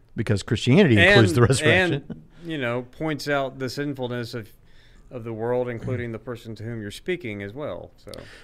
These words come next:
Speaker 1: So, um, yeah, so, so God can use the means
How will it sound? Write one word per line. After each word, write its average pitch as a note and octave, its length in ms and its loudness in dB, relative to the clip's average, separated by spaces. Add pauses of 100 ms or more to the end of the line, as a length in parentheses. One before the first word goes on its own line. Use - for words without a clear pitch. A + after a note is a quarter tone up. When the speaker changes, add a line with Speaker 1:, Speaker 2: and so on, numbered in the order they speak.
Speaker 1:
So, E3 500 8 (240)
um, C3 400 4 (580)
yeah, D#3+ 220 2
so, D3+ 400 8 (220)
so C#3+ 420 6 (320)
God C#3+ 300 10
can E3+ 100 2
use C#3 220 4
the C3 80 4
means D3+ 640 2